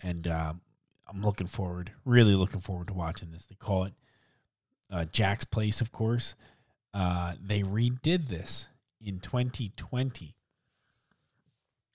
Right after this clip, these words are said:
They made it harder, <laughs> if you can believe that.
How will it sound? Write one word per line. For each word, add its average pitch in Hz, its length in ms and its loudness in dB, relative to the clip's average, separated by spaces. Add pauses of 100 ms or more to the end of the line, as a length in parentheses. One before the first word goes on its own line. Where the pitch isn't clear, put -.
(800)
They 107 100 4
made 110 280 10
it 113 200 2
harder, 92 440 2 (260)
<laughs> - 260 -20
if - 120 0 (400)
you 107 80 -4
can 101 140 0
believe 101 320 4
that. 80 220 -2